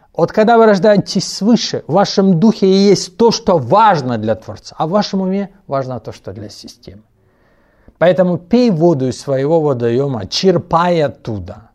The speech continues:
и Дух истины дан тебе, чтобы ты мог это черпать. Вот в этом случае вам придется приложить усилия на определенном этапе, пока вы туда не зайдете. А дальше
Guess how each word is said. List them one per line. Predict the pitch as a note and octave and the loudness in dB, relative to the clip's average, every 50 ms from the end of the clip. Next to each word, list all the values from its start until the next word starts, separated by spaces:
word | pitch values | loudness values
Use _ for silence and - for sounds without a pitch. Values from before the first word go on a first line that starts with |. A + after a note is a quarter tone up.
| _ - | _ -6
и | E3+ E3 | -4 -4
Дух | C#3+ C#3+ F#3 F#3+ - - - - | 0 2 2 2 0 0 -4 -2
истины | G#3 A3+ A3 - - - D3+ C3+ C3 A#2+ | 0 0 0 -2 -4 -8 -6 -6 -4 -4
дан | A#2+ C#3+ C#3+ C#3+ C3 | -2 -2 -2 -2 -4
тебе, | - - D3+ C#3 B2+ B2 A2 G2 - | -6 -6 -6 -4 -4 -4 -6 -6 -8
чтобы | - - - C3+ C3 C#3 | -10 -8 -8 -6 -4 -6
ты | C#3 - - D3 C3 | -6 -4 -4 -4 -2
мог | B2+ C#3 D#3 D#3+ D3 - - | -2 -2 -2 -2 -4 -4 -6
это | A2 - G#2+ G2+ | -12 -12 -14 -16
черпать. | - - - - _ - - - _ _ _ _ _ _ _ _ - - - | -18 -20 -20 -20 _ -20 -20 -20 _ _ _ _ _ _ _ _ -20 -20 -6
Вот | - D3 D#3 - - | -2 -2 -2 -2 0
в | D#3 F3+ | 0 2
этом | A#3+ C#4+ C#4 C#4 B3 G#3 E3 | 2 2 2 2 0 -2 -2
случае | - - - F#3+ F#3+ F3 B2+ - - C#3 B2 | -2 -4 -6 -2 -2 -2 -2 -4 -6 -8 -6
вам | B2 C3+ C3 | -6 -6 -6
придется | - B2+ B2 C#3 E3 D3+ - - | -8 -8 -6 -6 -6 -6 -6 -8
приложить | A2+ A2+ A#2 A#2 A#2 A2+ G#2+ A#2 G#2+ - _ _ | -10 -10 -10 -8 -8 -8 -8 -8 -10 -14 _ _
усилия | - C#3 - - - - D3+ E3 F3+ F3+ F3+ F3+ F3 - | -16 -14 -12 -10 -8 -6 -4 -2 -2 -2 -2 -2 -4 -6
на | C3+ B2 A#2 A2+ | -8 -8 -8 -8
определенном | A2 - A#2+ A2+ G#2+ A2+ A2+ A#2 A#2+ B2 B2 B2 B2 B2 A#2+ _ | -8 -8 -8 -8 -8 -8 -6 -6 -6 -6 -8 -8 -8 -10 -12 _
этапе, | - - - F#2+ F#2+ - _ - | -14 -12 -12 -12 -12 -12 _ -6
пока | E3 D#3 - - - F3+ D#3+ C3 | -6 -6 -4 0 0 2 2 2
вы | A#2 B2+ C#3 C3+ | 2 0 -2 -4
туда | C3+ - C3+ A2+ A2+ C#3 E3 F#3+ G3+ G#3 G3+ _ _ _ _ _ _ _ - | -4 -8 -10 -8 -2 0 0 2 0 0 -4 _ _ _ _ _ _ _ -14
не | A2+ A#2 B2+ C3 C3 | -10 -8 -6 -6 -6
зайдете. | A2 A#2+ A#2+ A2 G#2 F#2 F#2 - - _ _ | -6 -6 -6 -6 -6 -8 -12 -16 -20 _ _
А | - - G3 | -4 -2 0
дальше | G3+ D4+ D4+ C#4 - - - - G#2+ G2 | 2 2 2 2 2 -2 -6 -10 -10 -12